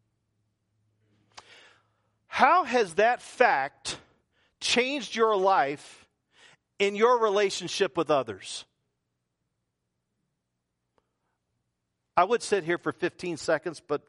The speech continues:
we're on air and it, somebody's gonna probably come into those fifteen seconds. "He's just standing there. I'm not gonna do that." Okay. How's that changed your life?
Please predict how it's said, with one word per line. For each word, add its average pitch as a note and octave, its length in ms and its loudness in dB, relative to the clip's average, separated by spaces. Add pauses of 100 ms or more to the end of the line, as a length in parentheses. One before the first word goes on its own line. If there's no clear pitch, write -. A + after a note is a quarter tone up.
(140)
we're D#3 180 -2
on D#3 160 -2
air D#3 280 0
and A2 200 -10 (280)
it, D3+ 120 -6 (380)
somebody's D#3 360 0
gonna D3+ 120 -2
probably D3+ 320 -2
come E3+ 220 -2
into D#3+ 100 -4
those D3+ 140 0
fifteen D#3 340 -10
seconds. D#3 320 -8
"He's - 160 -20
just - 220 -14
standing C#3+ 420 -12
there. G2+ 220 -12
I'm C#3+ 100 -12
not C#3+ 140 -12
gonna F#2+ 140 -12
do G#2 220 -18
that." G#2+ 240 -12
Okay. - 340 -8 (1200)
How's F4 220 4
that F#4 120 2
changed D#4 320 -2
your D4 120 0
life? C4+ 500 -2